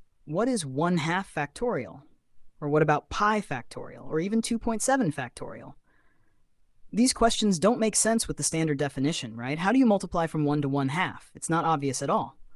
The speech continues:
So today, we're going to discover a natural way to extend the factorial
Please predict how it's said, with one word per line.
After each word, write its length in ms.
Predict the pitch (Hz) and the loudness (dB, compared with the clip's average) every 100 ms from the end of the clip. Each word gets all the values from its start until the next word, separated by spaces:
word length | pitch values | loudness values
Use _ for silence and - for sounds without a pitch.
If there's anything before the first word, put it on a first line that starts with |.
| - - - _ _ | -18 -18 -20 _ _
So 160 | - 156 | 0 2
today, 480 | 190 277 156 170 - _ _ _ - - - - - - - | 6 6 6 2 -4 _ _ _ -20 -20 -14 -14 -14 -16 -10
we're 200 | 156 202 | 0 2
going 260 | 226 202 175 | 4 2 0
to 100 | 165 | -2
discover 460 | 160 - 170 160 160 | -4 0 2 4 2
a 100 | 151 | 2
natural 520 | 156 175 - 254 214 | 2 2 2 0 2
way 220 | 147 135 | 0 0
to 160 | 147 151 | -2 -4
extend 520 | - - 165 208 208 | -2 -2 0 0 0
the 60 | |
factorial 680 | 208 190 - 143 135 131 135 | 0 -4 0 0 0 -2 -6